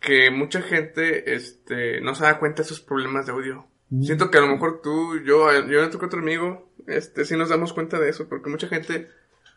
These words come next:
Speaker 1: este, mm, como que no lo nota. Y un
Speaker 2: Pues
Speaker 1: punto
Speaker 2: supongo
Speaker 1: bueno,
Speaker 2: que es la emoción, ¿no?
Speaker 1: quiero creer. Y un punto,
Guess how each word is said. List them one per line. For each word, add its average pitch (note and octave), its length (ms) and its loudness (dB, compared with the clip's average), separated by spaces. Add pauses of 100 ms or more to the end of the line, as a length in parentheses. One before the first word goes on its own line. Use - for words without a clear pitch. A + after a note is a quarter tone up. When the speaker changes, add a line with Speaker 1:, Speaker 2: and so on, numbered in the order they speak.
Speaker 1:
este, B2+ 1040 0 (200)
mm, C#3+ 340 -6
como D#3 220 0
que F3 100 -4
no F3+ 80 0
lo G3+ 60 0
nota. G3+ 340 -4 (220)
Y D3 140 2
un F3 80 6
Speaker 2:
Pues D#3 100 6
Speaker 1:
punto A3 180 8
Speaker 2:
supongo G#3 160 8
Speaker 1:
bueno, A3 160 0
Speaker 2:
que F#3+ 100 0
es F#3+ 80 -2
la G3+ 160 6
emoción, D3+ 640 4 (240)
¿no? E3+ 80 -14 (200)
Speaker 1:
quiero F#3+ 220 8
creer. F3+ 420 0 (600)
Y - 100 2
un G3 100 4
punto, G#3 640 6